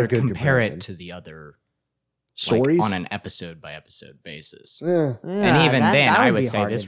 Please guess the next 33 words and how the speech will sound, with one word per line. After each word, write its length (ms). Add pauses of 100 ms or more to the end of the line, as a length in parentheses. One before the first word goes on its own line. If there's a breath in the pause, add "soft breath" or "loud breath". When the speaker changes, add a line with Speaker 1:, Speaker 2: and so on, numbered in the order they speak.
(100)
Speaker 3:
do. 180
Speaker 1:
does 180
not 300
rate 360
Speaker 2:
I 60
don't 120
even 100
Speaker 1:
super 80
Speaker 2:
think 140
you 40
Speaker 1:
high 120
on 40
Speaker 2:
can. 240
Speaker 1:
the 80
Speaker 2:
I 40
mean, 120
Speaker 1:
list. 20
Speaker 2:
this, 180
Speaker 3:
This 120
Speaker 2:
like 120
we 40
Speaker 3:
one 80
Speaker 2:
said, 200
this 180
Speaker 3:
rate-, 20
Speaker 2:
is 140
like, 180
Speaker 3:
rates 160
Speaker 2:
this 80
was 80
Speaker 3:
very 140
Speaker 2:
like 180 (120)
Speaker 3:
high. 60